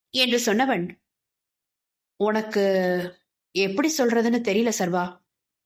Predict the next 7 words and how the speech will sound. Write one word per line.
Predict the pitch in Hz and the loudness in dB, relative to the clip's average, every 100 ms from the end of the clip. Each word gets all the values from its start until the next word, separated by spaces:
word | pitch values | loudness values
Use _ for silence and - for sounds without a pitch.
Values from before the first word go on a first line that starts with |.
| _ | _
உன்னை | - 196 208 | -4 0 2
வச்சுதான் | 247 269 285 330 | 2 0 2 2
நோட்டீஸ், | 233 226 190 196 - - _ _ - | 2 0 -2 -2 -6 -14 _ _ -2
ஆனா | 302 359 | 0 2
உன் | 226 262 | 2 2
மேல | 294 262 | 2 2
இல்ல. | 190 180 180 | 2 0 -4